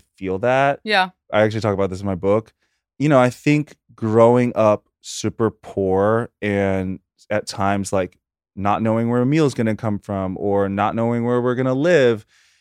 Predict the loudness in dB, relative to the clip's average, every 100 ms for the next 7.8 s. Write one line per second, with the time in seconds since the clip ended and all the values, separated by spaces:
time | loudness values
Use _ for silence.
0 | _ _ 4 6 6 4 -2 -2 0 0
1 | 0 -2 -4 -6 -4 -2 -2 -2 -8 _
2 | _ _ _ -12 -10 -10 -4 -2 -2 -4
3 | -8 -12 _ -10 -6 -6 -8 -8 -4 -2
4 | 0 -2 -4 -4 -4 -4 -6 -6 -8 -10
5 | -12 -8 -6 -4 -4 -4 -6 -6 -8 -6
6 | -4 -2 -2 -4 -8 -8 -6 -6 -4 -2
7 | 0 -2 -2 -2 0 0 -2